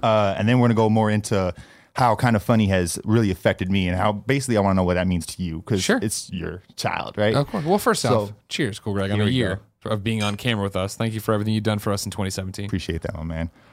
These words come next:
Speaker 2: Um, I was having a fun conversation with Kevin off camera.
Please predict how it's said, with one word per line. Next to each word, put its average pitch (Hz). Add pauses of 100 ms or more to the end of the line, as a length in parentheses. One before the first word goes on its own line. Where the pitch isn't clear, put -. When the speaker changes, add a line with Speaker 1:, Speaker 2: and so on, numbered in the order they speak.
(100)
Speaker 2:
Um, 98
I 101
was 117
having 123
a 107
fun -
conversation 110
with 87
Kevin 104
off 98
camera. 87